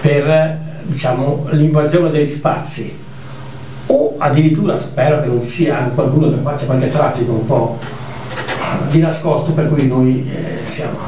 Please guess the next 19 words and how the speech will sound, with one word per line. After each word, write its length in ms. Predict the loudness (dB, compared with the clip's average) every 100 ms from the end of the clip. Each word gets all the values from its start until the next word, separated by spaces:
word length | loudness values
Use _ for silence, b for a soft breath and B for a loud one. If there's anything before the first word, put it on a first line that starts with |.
| -8 -8 -8 -10 -10 -12 -12 -12 -12 -12 -10
siamo 300 | -6 -2 2
lì 380 | 4 4 0 -6 -8 -10 -4
a 140 | 0
vedere, 380 | 2 4 2 0
insomma, 300 | -4 -6 0
non 100 | 2
lo 60 | 2
so, 340 | 2 -2 -4 -8 -12 -12 -14 -14 -6
potrebbe 360 | -2 0 2 2
anche, 420 | 2 0 -2 -4 -4
sono 360 | 2 2 2
tante 420 | 2 2 2 2
le, 220 | 0 -2 -2
le 120 | 2
ipotesi. 680 | 2 4 2 0 -4 -6 -10 -12 -14 -14 -12 -12 -12 0
Poi 220 | 2 4
potrebbe 340 | 4 2 4 2
essere 260 | 2 2
anche 680 | 2 2 4 4 2 -2